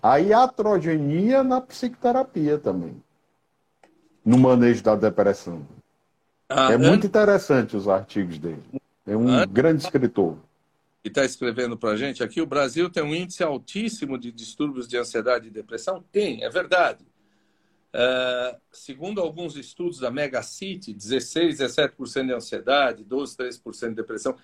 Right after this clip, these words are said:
Speaker 2: Mas tem algo interessante, Ana, né, Ana? Depressão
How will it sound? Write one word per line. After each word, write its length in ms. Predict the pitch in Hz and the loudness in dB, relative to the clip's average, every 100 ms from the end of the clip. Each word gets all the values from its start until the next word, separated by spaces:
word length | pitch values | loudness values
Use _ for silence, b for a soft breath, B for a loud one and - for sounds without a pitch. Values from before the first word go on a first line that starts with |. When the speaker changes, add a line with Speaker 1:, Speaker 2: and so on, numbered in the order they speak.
| b b b | b b b
Speaker 2:
Mas 220 | 175 170 | -2 -2
tem 280 | - 247 208 | -2 -4 0
algo 320 | 196 214 196 | 0 0 -2
interessante, 1300 | 202 185 214 208 196 180 - 170 170 120 - - 95 - _ | -8 -8 -4 -2 -2 -6 -8 -4 -4 -6 -16 -18 -18 -20 _
Ana, 380 | 143 127 98 92 | -4 -4 -8 -8
né, 200 | 147 139 | -6 -4
Ana? 320 | 127 110 - _ _ _ _ - _ _ _ _ _ | -4 -4 -10 _ _ _ _ -20 _ _ _ _ _
Depressão 840 | 117 160 233 202 131 - 190 175 | -8 -6 -4 -6 -10 -6 -4 -4